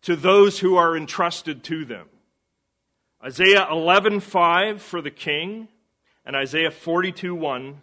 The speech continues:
for the servant. And last, in Isaiah thirty-seven thirty-five, King David is called God's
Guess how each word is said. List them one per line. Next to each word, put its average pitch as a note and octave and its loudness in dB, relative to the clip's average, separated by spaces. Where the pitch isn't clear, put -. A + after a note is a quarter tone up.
for B2 -10
the C3 -20
servant. B2+ -10
And C3 -14
last, F3+ 0
in G3 0
Isaiah A#3+ 2
thirty-seven A3+ -2
thirty-five, D#3 0
King B3+ 0
David F#3+ 0
is E3 -2
called E3 0
God's F3+ 4